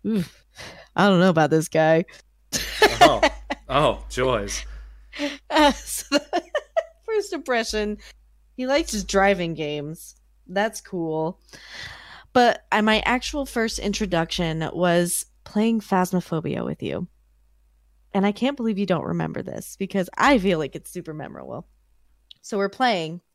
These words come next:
Speaker 1: and you're all super stoked about everything. You, at some point, go into the living room in the game, in this map, and you take the remote.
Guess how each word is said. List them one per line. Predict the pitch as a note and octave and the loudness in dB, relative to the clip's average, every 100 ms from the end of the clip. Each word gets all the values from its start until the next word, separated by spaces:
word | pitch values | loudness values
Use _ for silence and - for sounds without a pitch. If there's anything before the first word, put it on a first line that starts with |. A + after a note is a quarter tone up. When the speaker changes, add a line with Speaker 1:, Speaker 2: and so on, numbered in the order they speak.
| _ _ _ _ _ - | _ _ _ _ _ -8
Speaker 1:
and | F3+ F3 | -4 0
you're | F#3+ C4+ | 2 4
all | C#4+ C#4 | 4 2
super | C#4 C4+ B3 | -2 -10 -8
stoked | B3+ - G3+ F#3+ | -10 -2 0 0
about | F#3+ F#3 | -2 0
everything. | F3 E3 F3 F3 E3+ E3 E3+ F#3 - - _ | 0 -2 -4 -2 0 0 0 -4 -10 -20 _
You, | - A3 C#4+ D4+ | 0 2 6 6
at | A#3+ - | 4 0
some | - C4 | 0 2
point, | A#3 A3 G#3 C#3+ | 2 2 2 2
go | F#3+ G#3 | 2 4
into | B3+ D4 | 2 0
the | D4 C4+ - | -2 -4 -4
living | G#3 G#3 F#3+ | -2 0 0
room | E3+ D#3+ D3+ D#3 E3+ - | 0 -2 -2 -4 -6 -4
in | F#3+ A#3 | 0 2
the | C4 | 2
game, | G#3 F3+ F#3 A3 _ _ _ - | 0 0 -2 -6 _ _ _ -2
in | F#3+ | 0
this | G#3 - | 0 0
map, | D#3+ D3 - _ _ _ _ _ _ _ _ _ _ _ - | -2 -2 -8 _ _ _ _ _ _ _ _ _ _ _ -12
and | F#3 | -10
you | F#3 | -10
take | F#3 G#3+ A#3 | -4 -4 0
the | C#4 | 2
remote. | C4 B3 D#3+ - - - | 4 4 2 -2 -12 -12